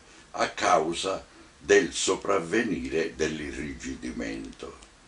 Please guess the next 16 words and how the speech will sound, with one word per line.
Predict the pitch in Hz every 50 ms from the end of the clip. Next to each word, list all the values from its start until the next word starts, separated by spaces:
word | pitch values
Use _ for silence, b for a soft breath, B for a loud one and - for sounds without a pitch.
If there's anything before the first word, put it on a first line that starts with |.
| - - -
Ma | 90 110 - - - -
in | 139 135 - -
questo | - - - - - 107 104
caso | - - - - - 82 - - 85 90 - - - - B B B B B B B B B B
non | 101 123 135 -
sembra | - - 110 110 113 117 - 98 101
essere | 92 90 98 95 85 - - 92 82 82 85 80
servita | - 90 82 69 - - 82 90 87 - 82
allo | 78 71 71 71 71
scopo, | - - - 120 120 101 73 67 - - - - - - B B B B B B B B B B B B
se | B - - - 85
la | 85 87 87
bocca | - - 85 82 78 - - - 82 80 - - -
è | 82 82
rimasta | 80 82 82 69 69 64 65 - - - - - -
semiaperta. | - - - 69 67 67 62 57 57 - - 57 55 55 57 55 - - - - - - -